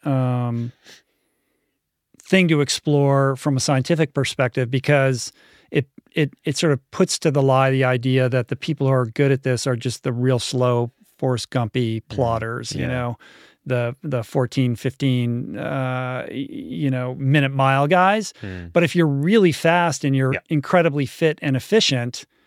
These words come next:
Speaker 1: you're actually in a better position
Speaker 2: Way better.
Speaker 1: because you're, you're gonna get, like, hour, hours extra every single day.
Speaker 2: Yeah. As
Speaker 1: And
Speaker 2: long
Speaker 1: the
Speaker 2: as you
Speaker 1: compounding interest of that is,
Speaker 2: Absolutely, yeah. I
Speaker 1: you know,
Speaker 2: remember when you did, when
Speaker 1: incalculable.
Speaker 2: you did your five around Hawaii, remember you, the sec-, the, before the last one, you said you had eleven hours sleep or something.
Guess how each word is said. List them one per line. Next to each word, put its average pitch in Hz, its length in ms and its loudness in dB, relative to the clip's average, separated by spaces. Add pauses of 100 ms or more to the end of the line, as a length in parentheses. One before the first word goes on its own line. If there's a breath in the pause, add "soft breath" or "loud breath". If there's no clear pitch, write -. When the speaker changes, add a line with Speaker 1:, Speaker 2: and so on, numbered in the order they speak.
(420)
Speaker 1:
you're 156 120 4
actually 180 280 2
in 143 80 2
a - 40 -2
better 143 240 2
position 139 440 0
Speaker 2:
Way - 20 0
better. 131 80 0
Speaker 1:
because 127 180 0
you're, 135 120 2
you're 156 200 0
gonna 165 200 4
get, 175 420 2
like, 131 280 0 (460)
hour, 180 300 0 (200)
hours 185 520 2
extra 156 420 0
every 151 220 -2
single 139 280 0
day. 143 440 0
Speaker 2:
Yeah. - 80 -14 (340)
As 117 40 0
Speaker 1:
And - 60 4
Speaker 2:
long 135 100 6
Speaker 1:
the 120 60 0
Speaker 2:
as - 40 2
you 202 60 6
Speaker 1:
compounding 165 400 2
interest 151 340 -2
of 117 120 -4
that 143 360 2
is, 135 280 0
Speaker 2:
Absolutely, 82 160 -12
yeah. 82 60 -10
I - 20 -10
Speaker 1:
you 80 40 -12
know, - 20 -20 (200 soft breath)
Speaker 2:
remember 156 220 4
when 147 120 6
you 147 120 4
did, - 20 6
when 160 100 6 (300)
Speaker 1:
incalculable. 131 100 0
Speaker 2:
you 139 140 2
did 135 180 2
your 110 100 2
five 101 380 2
around 92 300 -2
Hawaii, 95 380 0
remember 110 260 -2
you, 104 180 -10
the 104 140 -4
sec-, - 240 2 (200)
the, 107 200 -4
before 123 320 2
the 104 80 2
last 120 340 4
one, 85 220 -8
you 95 80 -10
said 104 200 -4
you 101 60 0
had 90 100 2
eleven 92 280 -2
hours 85 220 -6
sleep 107 260 -6
or 87 40 -10
something. 85 380 -16